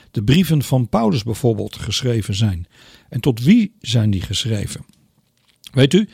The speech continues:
we gaan eens kijken even naar de psalmen. En er zijn drie soorten, ja, benamingen die gebruikt worden, soms tot wie het geschreven wordt.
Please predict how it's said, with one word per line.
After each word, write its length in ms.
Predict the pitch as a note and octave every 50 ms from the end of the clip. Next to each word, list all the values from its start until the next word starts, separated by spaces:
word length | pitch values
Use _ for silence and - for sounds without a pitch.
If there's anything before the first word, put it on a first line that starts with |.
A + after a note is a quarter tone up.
| - - - - - _
we 80 | - C#3
gaan 100 | F3 G3
eens 140 | F3+ -
kijken 340 | - - C4+ C#4 B3 - -
even 380 | - G#3 G#3+ F3 F3+ G#3 G#3+ - _ _ _ _ _ _ _ _ _ _ _ _
naar 200 | - C#3 F3 E3+
de 60 | D#3+
psalmen. 500 | - - - - B3 G#3 - D2 D2 - _ _ _ _ _ _ _ _ _ _ _ _ _ _ _
En 280 | _ - B2 C3 D3+ F#3
er 140 | - C3+ B2+
zijn 260 | - C3+ B2+ C3 - - - A2 A2
drie 300 | A2 B2+ C3+ F#3 A3 G3+
soorten, 520 | - - F#3+ F#3 F#3 D#3+ - E3 E3 D#3+ - _ _ _ _ _ _ _ _ _
ja, 240 | - C#3+ D3 C#3+ C3
benamingen 640 | A#2+ B2+ B2+ D3 F3 F#3 F#3+ G3 G#3+ G#3 F#3+ F3
die 100 | D#3 D3+
gebruikt 460 | - - A2+ G#2+ A2+ B2 C#3 D#3+ -
worden, 440 | - E3+ F3 F3 F#3+ G3+ F3+ F3 - -
soms 400 | - - - F3 F3+ E3+ - -
tot 200 | - E3 C3 -
wie 120 | F#3+ G3+
het 100 | G#3+ -
geschreven 560 | - - C3+ - - E3 F3+ F3+ C3 - -
wordt. 280 | F2+ F#2+ - - - -